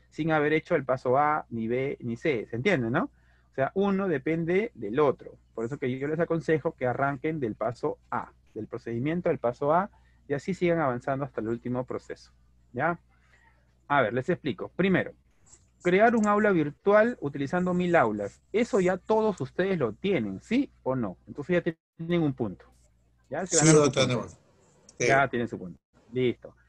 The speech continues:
Speaker 1: Ahora,
Speaker 2: Mm.
Speaker 1: el siguiente paso, a ver, creo que hacerlo más grande para que se vea.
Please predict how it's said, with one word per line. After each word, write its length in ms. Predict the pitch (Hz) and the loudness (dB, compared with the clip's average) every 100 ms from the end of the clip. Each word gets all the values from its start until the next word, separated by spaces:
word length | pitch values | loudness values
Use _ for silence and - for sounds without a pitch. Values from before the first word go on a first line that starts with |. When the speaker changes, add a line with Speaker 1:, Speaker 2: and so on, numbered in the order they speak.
| _ _ | _ _
Speaker 1:
Ahora, 340 | 123 139 139 127 | 2 4 4 2
Speaker 2:
Mm. 140 | 107 | -2
Speaker 1:
el 120 | 110 | -8
siguiente 480 | - 117 147 170 180 | -4 -2 0 0 -2
paso, 520 | 170 180 147 - 98 - | 2 2 2 -4 -10 -12
a 100 | - | -16
ver, 160 | - - | -14 -10
creo 220 | 123 131 | -6 -6
que 60 | 135 | -6
hacerlo 240 | 135 135 | -8 -6
más 160 | 131 123 | -4 -4
grande 340 | 123 151 156 | -2 -2 -2
para 160 | 165 113 | -2 -4
que 80 | 107 | -6
se 140 | 110 | -6
vea. 240 | 107 95 | -4 -6